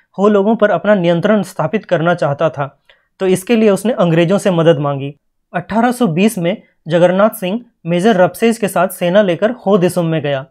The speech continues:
और हो लोगों को अपने अधीन करना चाहा, तो इसके विरुद्ध में हो लोगों ने विद्रोह कर दिया और अठारह सौ बीस में चाईबासा में रोरो नदी के किनारे अंग्रेजों और हो लोगों के बीच युद्ध हुआ। मेजर रपसेज की सेना ने हो लोगों के विद्रोह का दमन किया,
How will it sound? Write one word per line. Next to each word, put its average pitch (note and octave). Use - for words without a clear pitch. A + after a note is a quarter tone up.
और F3+
हो F#3+
लोगों G3+
को A3
अपने G3
अधीन F3+
करना D#3+
चाहा, D3+
तो G3+
इसके G#3
विरुद्ध G3+
में F#3
हो G3+
लोगों G#3+
ने A#3+
विद्रोह F#3
कर D#3
दिया C#3+
और F#3
अठारह F#3+
सौ A3+
बीस F3+
में F3+
चाईबासा F3
में E3
रोरो F3
नदी G3+
के G3+
किनारे D#3+
अंग्रेजों F3+
और G3
हो F3+
लोगों F#3
के F3+
बीच G3+
युद्ध D#3+
हुआ। C#3+
मेजर F#3
रपसेज G3
की G#3+
सेना F#3+
ने F3
हो F3+
लोगों G3+
के G#3
विद्रोह F3
का F#3+
दमन D#3+
किया, D3+